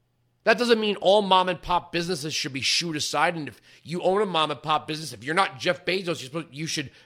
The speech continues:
be ashamed of yourself. That's, that's not how this works. Just because somebody writes the most popular song on the charts doesn't mean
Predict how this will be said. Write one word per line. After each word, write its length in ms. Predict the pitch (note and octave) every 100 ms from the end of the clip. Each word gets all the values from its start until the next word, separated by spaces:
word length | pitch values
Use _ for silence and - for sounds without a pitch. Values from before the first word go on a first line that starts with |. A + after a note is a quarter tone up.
| -
be 180 | A#2+ F#3+
ashamed 460 | D#3+ - F#3 A#3 F#3+
of 120 | -
yourself. 380 | G#2 - C3+ C#3
That's, 220 | G3+ -
that's 260 | - A3 -
not 140 | F3
how 100 | B2+
this 200 | F#2 -
works. 340 | - - - - _ _ _ _ _ _ _ _ _ _ _ _ _ _ _ _ _ _ _ _ _ _ _ _
Just 140 | F3+ F3
because 320 | A3 B3 -
somebody 380 | A#3+ G#3+ A3 F#3+
writes 340 | F3 A3 -
the 100 | F#3
most 280 | F#3 F3+ -
popular 480 | G3 G3 F#3+ E3+ D3+
song 400 | - F3+ F3+ D#3
on 100 | C#3+
the 80 |
charts 480 | B2 - A3 G3 -
doesn't 240 | F3 E3+ F#3+
mean 160 | F#3